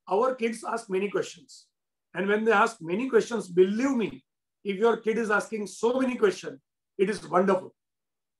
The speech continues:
Take some time and give him answers. He will ask more questions. Still have patience, give some answers. And believe me,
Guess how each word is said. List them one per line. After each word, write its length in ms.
Take 180
some 240
time 300
and 220
give 160
him 140
answers. 560
He 100
will 140
ask 180
more 180
questions. 640
Still 480
have 200
patience, 540
give 180
some 160
answers. 460
And 220
believe 440
me, 280